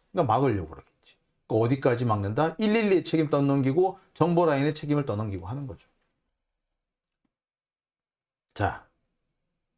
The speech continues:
예, 지금 우리 이 상황을 보면은 좀 답답합니다. 음, 이,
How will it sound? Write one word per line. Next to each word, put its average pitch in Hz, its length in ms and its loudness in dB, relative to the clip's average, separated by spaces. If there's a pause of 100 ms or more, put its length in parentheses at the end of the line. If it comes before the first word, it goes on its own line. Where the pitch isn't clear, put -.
(2500)
예, 131 320 2
지금 240 560 2
우리 185 540 4
이 156 60 2 (200)
상황을 175 460 2
보면은 156 360 2
좀 135 520 0
답답합니다. 156 1300 2 (200)
음, 104 580 -2 (1500)
이, 101 440 -6